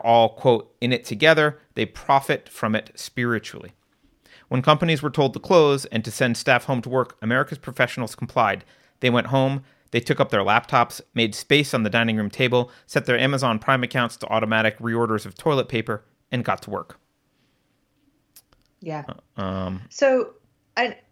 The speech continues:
Speaker 2: I know, I just wanted to read a little bit of that, and you guys can find that on the Post Millennial. It's by Libby Evans.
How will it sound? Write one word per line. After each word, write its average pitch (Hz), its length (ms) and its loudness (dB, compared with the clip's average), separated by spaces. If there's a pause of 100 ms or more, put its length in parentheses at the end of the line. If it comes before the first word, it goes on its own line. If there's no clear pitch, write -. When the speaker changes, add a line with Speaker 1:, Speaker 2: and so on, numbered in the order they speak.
(140)
Speaker 2:
I 226 120 -4
know, 262 300 -2
I 233 140 -6
just 262 220 -12
wanted 233 160 -8
to 208 80 -8
read 190 180 -8
a 175 60 -8
little 170 280 -2
bit 185 160 0
of 185 120 -2
that, 208 260 2
and 170 140 -6
you 180 40 -10
guys 170 240 -4
can 165 160 -12
find 165 240 -4
that 160 80 -4
on 160 60 -6
the 156 80 -6
Post 165 320 -4
Millennial. 156 480 -4
It's - 120 -10
by 151 120 -2
Libby 151 300 0
Evans. 151 460 -2